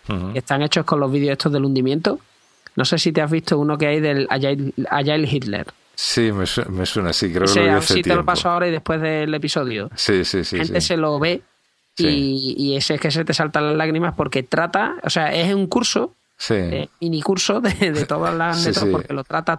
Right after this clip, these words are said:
Speaker 2: todo, o sea,
Speaker 1: En pla-,
Speaker 2: eh,
Speaker 1: en plan de cachondeo, sí,
Speaker 2: sí,
Speaker 1: sí,
Speaker 2: en
Speaker 1: sí.
Speaker 2: plan de cachondeo, pero el pobre hombre pensaba que se estaban pasando todos sus test de unidad y todas sus
Speaker 1: <laughs>
Speaker 2: pruebas
Speaker 1: Sí.
Speaker 2: y, ¿no? y la cobertura de código y tal,
Speaker 1: <laughs>
Speaker 2: y ahora pues aquello se le cae, ¿no? Y resulta que, que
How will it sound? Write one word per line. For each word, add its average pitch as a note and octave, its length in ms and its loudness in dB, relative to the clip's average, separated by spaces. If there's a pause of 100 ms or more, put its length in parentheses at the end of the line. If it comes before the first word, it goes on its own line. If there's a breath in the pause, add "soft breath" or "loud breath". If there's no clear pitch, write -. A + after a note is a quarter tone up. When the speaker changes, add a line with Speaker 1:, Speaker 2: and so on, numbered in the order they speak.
Speaker 2:
todo, A3 320 -2
o B2 80 -10
sea, - 220 -4
Speaker 1:
En B2 60 -4
pla-, C#2 100 -2
Speaker 2:
eh, - 80 -8
Speaker 1:
en G2 100 -4
plan G2 160 2
de G2 80 0
cachondeo, D2 540 -4
sí, E2+ 140 -6
Speaker 2:
sí, D#2 40 -4
Speaker 1:
sí, D#3+ 160 -2
Speaker 2:
en C#3+ 80 -4
Speaker 1:
sí. B2+ 60 -8
Speaker 2:
plan D3 160 -4
de D3+ 60 -4
cachondeo, E3 360 -2
pero F3 140 0
el D#3 80 -4
pobre D#3 260 -2
hombre E3 160 -2
pensaba D#3+ 380 -2
que E3+ 80 -2
se E3+ 80 -4
estaban D3+ 320 -2
pasando D#3 260 0
todos D#3 160 -2
sus E3+ 140 -2
test D3+ 160 0
de D3+ 60 0
unidad F3 380 0
y E3 60 0
todas - 180 2
sus F3 140 2
Speaker 1:
<laughs> - 20 -4
Speaker 2:
pruebas F#3 440 2
Speaker 1:
Sí. E3 160 0
Speaker 2:
y, D3+ 80 0
¿no? D#3+ 120 -2
y D#3+ 140 -2
la D3 100 -2
cobertura C#3 440 0
de C#3+ 100 0
código D#3+ 380 2
y - 20 -2
tal, E3 340 2 (260)
Speaker 1:
<laughs> - 180 -6
Speaker 2:
y B2+ 100 -8
ahora B2+ 200 -2
pues D3 200 -2
aquello C#3+ 380 0
se - 100 -2
le C#3 100 -2
cae, D3+ 220 0
¿no? D#3+ 140 -2
Y D3+ 180 0
resulta - 400 -4
que, B2 420 -4 (380)
que C3+ 100 -2